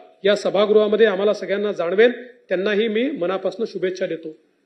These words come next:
या ठिकाणी अब्दुल्ला खान, लतीफ खान दुर्राणी उर्फ बाबा जानी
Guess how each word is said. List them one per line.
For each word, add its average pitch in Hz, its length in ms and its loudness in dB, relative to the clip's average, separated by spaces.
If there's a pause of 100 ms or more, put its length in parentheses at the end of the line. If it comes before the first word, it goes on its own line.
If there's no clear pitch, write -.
(600)
या 208 80 4
ठिकाणी 240 460 8 (420)
अब्दुल्ला 226 460 2
खान, 240 180 2
लतीफ 220 440 0
खान 240 200 2 (340)
दुर्राणी 220 520 4
उर्फ 233 320 2
बाबा 208 360 6
जानी 208 280 8